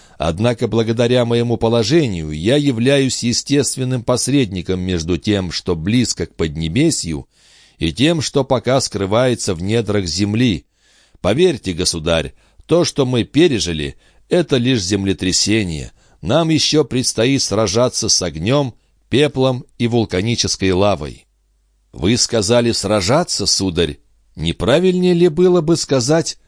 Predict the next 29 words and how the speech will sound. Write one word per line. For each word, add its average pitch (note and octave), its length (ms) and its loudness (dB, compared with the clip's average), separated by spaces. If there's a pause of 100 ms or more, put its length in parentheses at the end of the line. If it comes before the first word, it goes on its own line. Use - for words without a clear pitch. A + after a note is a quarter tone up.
(140)
бежать A2 580 0
от E2+ 180 -4
них?» F#2 380 -4 (680)
«Я F#2+ 300 0
сказал C3+ 640 0 (220)
сражаться, G#2+ 920 -2
государь». D#2 640 -4 (800)
«Вы E3 220 2
знаете C3 580 0
мое F#2 320 2
мнение F2+ 460 -2
по E2+ 160 -2
поводу F2 440 0
иностранных E2+ 640 -2
государств. D#2+ 760 -4 (360)
Я B2+ 220 0
никогда D3+ 500 0
не D#3 120 0
позову C#3 480 2
их G2 200 -2
во E2+ 140 -2
Францию, F2+ 800 -2
если G2 360 -2
только G#2 380 -2
жизнь, F2 420 0 (260)
не D3+ 220 0
скажу, A#2 460 0
что - 240 -4
моя, D#2+ 460 0